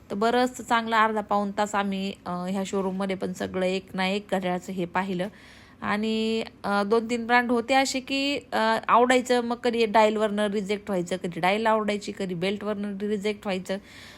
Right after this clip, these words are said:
असं काही करता करता मी finally एक, अ, आवडलं. म्हणजे आवडलं पण कसं की ते आतमधून त्यांनी स्टॉकमधून आणून दाखवलं तेव्हा आवडलं, जे डिस्प्लेला लावले होते त्यातले नाही आवडले.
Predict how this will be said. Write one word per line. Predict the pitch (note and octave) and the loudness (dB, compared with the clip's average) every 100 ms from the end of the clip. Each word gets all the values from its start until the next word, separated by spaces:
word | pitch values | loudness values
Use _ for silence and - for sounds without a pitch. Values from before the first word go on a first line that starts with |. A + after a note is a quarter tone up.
| - - | -18 -6
असं | A3 A#3 | -4 -2
काही | A#3+ A#3+ | 0 2
करता | A3 G#3 A3 | 2 2 2
करता | G#3+ G#3 G#3+ | 0 0 0
मी | G#3+ | 0
finally | G#3+ - - F#3 G#3 A3+ | -4 -10 -4 0 0 2
एक, | A#3 A3+ A3+ | 2 2 2
अ, | A3+ A3+ - F#3 F#3 F#3 F#3 | 2 2 0 2 4 4 4
आवडलं. | E3+ G3 G#3 F#3+ G#3 - - - - - - - - - | 4 6 4 0 -2 -8 -20 -20 -20 -20 -20 -20 -20 -6
म्हणजे | G#3+ G#3 B3 C4 C4+ | -2 0 2 2 2
आवडलं | - A3+ A#3+ B3 | 6 6 6 4
पण | B3+ | 0
कसं | C4 C#4 C4+ G#3+ A3 - | 0 -2 0 -2 -2 -6
की | A3+ A3+ A3 | -6 -6 -2
ते | A3+ | 2
आतमधून | G3+ G#3+ A3 A#3 A3+ B3 | 4 2 0 -2 -2 0
त्यांनी | C#4 B3+ A3+ | 0 2 0
स्टॉकमधून | - G3 G3 G3+ G#3 G#3 | 2 2 2 0 -2 0
आणून | G3 A3+ G#3 | 2 2 2
दाखवलं | G3+ A3 G#3 F#3+ F#3+ | 2 4 0 0 0
तेव्हा | G#3 G3+ | 0 2
आवडलं, | G3 F#3+ F3+ F#3 | 4 4 0 -2
जे | G3 | -4
डिस्प्लेला | G3+ G3+ - G#3+ G#3+ | -4 -4 -2 0 2
लावले | G#3+ G#3 G#3 | 2 2 2
होते | G3+ F3 | 0 -2
त्यातले | F3+ F#3+ G3+ | -4 -4 -2
नाही | F#3 G3 | -2 0
आवडले. | G3 F3+ E3+ F#3 | 2 0 -2 -4